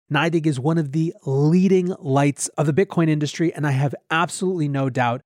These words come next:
that a huge number of people are going to discover Bitcoin for the first time this year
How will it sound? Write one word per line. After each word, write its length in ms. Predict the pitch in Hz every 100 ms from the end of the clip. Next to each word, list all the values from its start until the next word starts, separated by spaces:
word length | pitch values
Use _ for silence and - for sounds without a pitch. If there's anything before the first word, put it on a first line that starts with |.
| _ _
that 140 | 143 170
a 100 | 180
huge 720 | - - 214 247 208 113 -
number 360 | 135 156 190 196
of 140 | 160
people 360 | - 170 147 147
are 100 | 135
going 420 | 120 110 160 196
to 120 | 185 151
discover 580 | 139 - - 185 202
Bitcoin 580 | 151 151 147 - 139 135
for 140 | - 113
the 80 |
first 520 | - - 180 190 - -
time 440 | - 156 147 143
this 320 | 107 156 - 143
year 300 | 131 120